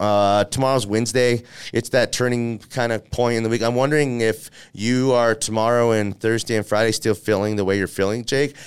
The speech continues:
I got a feeling that it's gonna, that's gonna be the case, and you might grow stronger on your, um, firmness of your take of the Broncos,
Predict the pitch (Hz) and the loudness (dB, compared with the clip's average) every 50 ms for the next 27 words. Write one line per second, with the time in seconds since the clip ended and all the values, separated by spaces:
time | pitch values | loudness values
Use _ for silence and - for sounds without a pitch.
0 | - - - 120 143 151 139 110 - - 107 107 107 104 101 92 90 95 92 - | -12 -6 -2 -2 0 0 0 -2 -2 -2 -2 -2 -2 -2 -4 -4 -6 -6 -6 -6
1 | - - 113 104 107 107 - - - 120 123 135 104 95 85 85 82 - - 87 | -4 -4 -2 -2 0 -2 -2 -2 -2 -2 -2 0 -2 -2 -4 -4 -6 -6 -6 -6
2 | 85 - - - - - - - - - 104 110 117 123 120 117 110 - - 110 | -4 -6 -6 -10 -12 -16 -18 -10 -8 -4 -2 0 0 2 2 0 -2 -2 0 2
3 | 107 101 98 - - - - 113 107 104 110 117 117 101 90 90 - - 90 90 | 2 2 2 2 -2 -2 -2 -2 0 0 0 -2 -2 -2 -2 -2 -4 -4 -4 -6
4 | 92 95 92 92 92 98 95 92 92 95 92 90 - 87 92 90 87 87 87 85 | -6 -6 -6 -6 -4 -2 0 0 0 0 -2 -2 -4 -4 -2 -2 -2 -2 -2 -4
5 | 82 82 - - - 101 98 98 101 95 95 - - 107 90 85 90 92 - - | -6 -10 -12 -6 -4 -2 -2 -2 -2 -4 -6 -4 -4 -6 -6 -6 -8 -8 -8 -6
6 | - 95 95 92 - 92 82 87 78 87 90 90 90 85 - 90 85 85 82 - | -4 -4 -4 -4 -8 -10 -12 -12 -10 -8 -8 -8 -10 -8 -8 -8 -6 -6 -10 -12